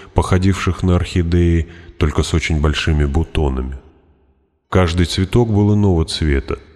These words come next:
Мы остановились против зеркала.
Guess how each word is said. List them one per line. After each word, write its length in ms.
Мы 280
остановились 720
против 380
зеркала. 680